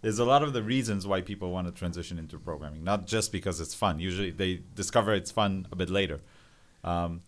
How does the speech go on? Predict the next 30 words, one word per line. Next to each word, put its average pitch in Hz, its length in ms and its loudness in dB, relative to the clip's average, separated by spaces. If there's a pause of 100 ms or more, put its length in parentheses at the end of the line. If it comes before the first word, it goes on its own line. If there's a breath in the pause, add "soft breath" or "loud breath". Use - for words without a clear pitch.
(540 soft breath)
but 98 240 4
in 107 100 0
your 143 380 4
site's 135 400 2
philosophy, 147 540 4
you 113 80 2
mentioned 117 400 0
that 104 180 0 (100)
you 98 140 -2
need 127 180 0
to 110 80 -2
get 117 180 2
an 104 120 2
on-site 110 840 0 (400)
full-time 117 760 0
job, 90 400 0 (260)
if - 180 -10
possible. 80 480 -2 (560)
Um, 80 560 -2 (240)
so 98 720 -2 (880)
what's 139 340 2
the - 100 4
reasoning 120 460 2
behind 82 300 -2
that? 71 120 -10
'Cause 110 140 0
it 104 80 -4
could 139 140 -2
sort 147 240 4
of 131 160 2